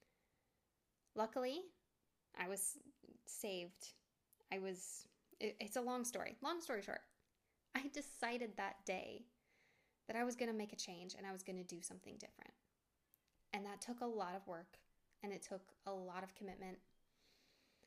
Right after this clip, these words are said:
But what I did is I learned how to become mindful in my life.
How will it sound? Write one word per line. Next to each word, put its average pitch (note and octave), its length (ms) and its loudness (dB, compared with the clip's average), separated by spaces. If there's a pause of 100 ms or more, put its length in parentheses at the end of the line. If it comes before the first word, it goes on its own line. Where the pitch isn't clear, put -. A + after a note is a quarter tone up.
(120)
But G3+ 220 2
what G#3 140 0
I B3 140 4
did F3+ 340 -2 (840)
is A3+ 140 4
I A#3+ 140 4
learned G#3+ 420 2
how G#3+ 160 -6
to G3+ 160 -10
become F#3 560 -6
mindful G#3 480 -4
in A3 100 0
my F#3 200 -2
life. - 260 -12